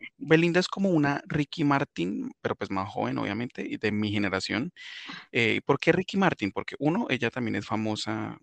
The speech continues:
desde que tiene uso de razón, y dos, eh, porque i-, al igual que Ricky Martin, eh, lo que hagan los demás, ella lo hace.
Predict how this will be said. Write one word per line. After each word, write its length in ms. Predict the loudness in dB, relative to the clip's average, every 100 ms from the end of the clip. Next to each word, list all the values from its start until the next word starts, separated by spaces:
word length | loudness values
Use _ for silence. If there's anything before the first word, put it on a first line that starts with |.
| _
desde 280 | -4 -2 -2
que 160 | -4
tiene 220 | -2 -2
uso 160 | -2 -2
de 60 | -2
razón, 460 | -2 -4 -4 -6 _ -18 -16 -16 -16 -18 _ -2
y 840 | 0 2 2 2 2 2 0 -2 2
dos, 520 | 6 6 4 0 -2
eh, 460 | 0 2 2 0 -2 _
porque 480 | -4 -4 -4 -4 -4 -4
i-, 80 | 0
al 120 | 0
igual 220 | 0 -4
que 120 | -2 -2
Ricky 280 | -4 -2
Martin, 500 | -2 -2 -2 -6 -6 -4
eh, 280 | -2 -2 0
lo 140 | -2
que 120 | 2
hagan 200 | 2 4
los 120 | 0 0
demás, 420 | 0 0 -4 -2
ella 180 | 0 2
lo 100 | 2
hace. 220 | 0 -4